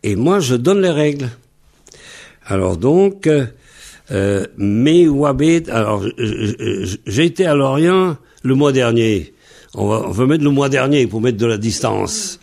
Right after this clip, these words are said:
Alors, le mois dernier, c'est Armis d'Ivehan. Alors, mais wabé, des Norian, Armis d'Ivehan. On dit pas, je, mes obéis des Noriens, des Miss du Vin.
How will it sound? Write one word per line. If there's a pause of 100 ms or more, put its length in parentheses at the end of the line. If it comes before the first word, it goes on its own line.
(520)
Alors,
le
mois
dernier,
c'est
Armis
d'Ivehan. (840)
Alors,
mais
wabé,
des
Norian, (100)
Armis
d'Ivehan. (1800)
On
dit
pas,
je,
mes
obéis
des
Noriens,
des
Miss
du
Vin.